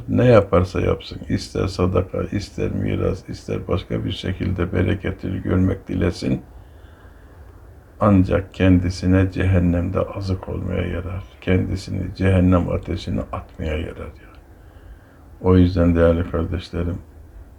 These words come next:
haramdan kaçmamız lazım.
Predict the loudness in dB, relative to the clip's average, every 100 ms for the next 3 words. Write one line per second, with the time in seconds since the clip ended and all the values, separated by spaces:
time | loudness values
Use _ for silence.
0 | -20 -20 -20 -20 -20 -8 0 2 2 0
1 | -4 -6 -12 -12 -12 -12 -14 -18 -20 -20
2 | -20